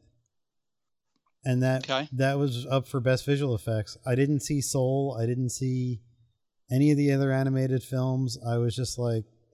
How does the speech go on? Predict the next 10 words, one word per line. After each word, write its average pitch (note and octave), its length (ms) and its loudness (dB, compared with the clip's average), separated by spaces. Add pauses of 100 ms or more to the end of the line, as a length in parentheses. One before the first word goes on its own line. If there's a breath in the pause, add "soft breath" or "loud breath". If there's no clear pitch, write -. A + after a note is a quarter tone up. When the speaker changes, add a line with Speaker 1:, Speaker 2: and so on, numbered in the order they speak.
(300)
Speaker 1:
"I B2 140 -2
don't C3+ 240 -2
care D#3 240 0
about G2 260 -4
this G2+ 220 -10
year." F#2+ 220 -8 (4000 loud breath)
Speaker 2:
Yeah, B2 380 -2
and F3+ 140 -2
they G#3 120 2
let G#3+ 240 0